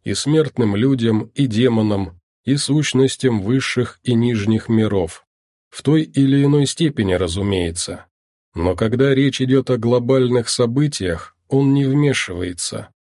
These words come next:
В данном случае мы говорим о спасении не только души города, но и миллионов душ тех, кто его населяет.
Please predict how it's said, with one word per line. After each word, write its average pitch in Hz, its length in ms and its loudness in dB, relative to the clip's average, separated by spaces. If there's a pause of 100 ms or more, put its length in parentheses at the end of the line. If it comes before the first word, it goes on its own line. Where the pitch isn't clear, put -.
(180)
В 85 160 -6
данном 143 400 2
случае 107 680 -4 (360)
мы 104 200 0
говорим 147 460 2
о 135 60 0
спасении 143 720 0
не 135 140 2
только 147 380 -2
души 120 380 -2
города, 101 640 0 (300)
но 92 180 0
и 117 80 2
миллионов 131 760 2
душ 123 420 -2
тех, 147 420 -2
кто 131 240 0
его 131 260 2
населяет. 127 880 0